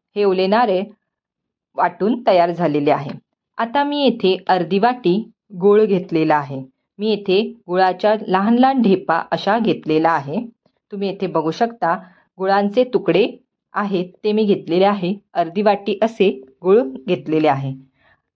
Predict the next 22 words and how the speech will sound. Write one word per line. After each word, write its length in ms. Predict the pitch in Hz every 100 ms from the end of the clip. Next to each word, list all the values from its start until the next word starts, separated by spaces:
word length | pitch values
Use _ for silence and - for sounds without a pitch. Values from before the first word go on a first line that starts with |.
| _
तसेच 480 | 254 262 202 202 -
त्याबरोबर 580 | 214 220 240 220 185 175
आपण 320 | - 202 185 190
येथे 260 | 196 196 202
ड्रायफ्रुट्स 680 | 190 170 156 - 190 254 -
घेणार 280 | 165 156 156
आहोत. 260 | 139 143 139 - _ _
तुम्ही 240 | 254 269
ड्रायफ्रुट्स 600 | 277 220 185 165 202 208 208
तुमच्या 300 | 180 214 175
आवडीनुसार 580 | 180 170 185 190 208 190
घेऊ 220 | 180 170
शकता 500 | 175 240 - 170 175 - _ _ _ _
आणि 380 | 214 240 190 190 196
येथे 280 | 196 -
मी 300 | 254 233 226 -
अर्धा 260 | 175 170 185
चमचा 520 | 190 254 262 - 226 - _
वेलची 320 | 180 175 156
पावडरसुद्धा 640 | 226 202 156 175 196 165 170
घेतलेली 460 | 180 156 151 151 156
आहे. 260 | 127 -